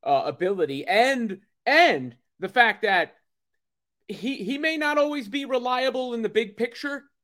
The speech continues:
but when it, when it's the small picture and the fourth quarter, he's as reliable as it gets. He might be the most clutch player in the, the entire league, or he's, he,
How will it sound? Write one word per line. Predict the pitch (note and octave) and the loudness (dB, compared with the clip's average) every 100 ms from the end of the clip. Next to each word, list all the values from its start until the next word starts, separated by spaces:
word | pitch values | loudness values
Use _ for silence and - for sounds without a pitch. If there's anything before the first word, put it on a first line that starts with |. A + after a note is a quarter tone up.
| _ _ - | _ _ -2
but | G3+ G3+ - | -2 -2 -2
when | G3+ A#3 | 4 4
it, | G#3+ G#3+ | 4 2
when | G3+ G#3 | -4 -4
it's | G3 | -6
the | G3 | -12
small | F#3+ F#3 A#3 C4 | -8 2 4 4
picture | C4 C#4+ - D4 D4 - _ _ | -2 -6 -6 -4 -4 -10 _ _
and | F3+ F#3 | -4 -4
the | |
fourth | - A#3+ B3+ | 0 0 0
quarter, | - A#3+ C#4+ D4 - _ _ _ | -2 -2 -2 -6 -10 _ _ _
he's | G#3 C4 A3 | -4 0 4
as | G#3+ E3+ | 4 4
reliable | F#3+ G3 A3 A#3 G#3+ G#3 | -2 0 4 4 2 0
as | G3+ | -2
it | F#3+ | -2
gets. | G#3+ F3 - | 0 0 -2
He | E3+ | -4
might | G3 | -4
be | G3+ | -4
the | F3+ | -6
most | F3+ F#3 - | -4 -6 -10
clutch | - G3+ G3+ | -8 -8 -6
player | - F#3+ F#3 | -6 -4 -2
in | F#3 | -4
the, | F3 A#2+ | -4 -4
the | F3+ | -6
entire | F3+ F#3+ G3 F3 | -6 -4 0 0
league, | F3 G3 F3 | 0 -4 -2
or | |
he's, | D#3 C3+ | -6 -6
he, | G3 | -10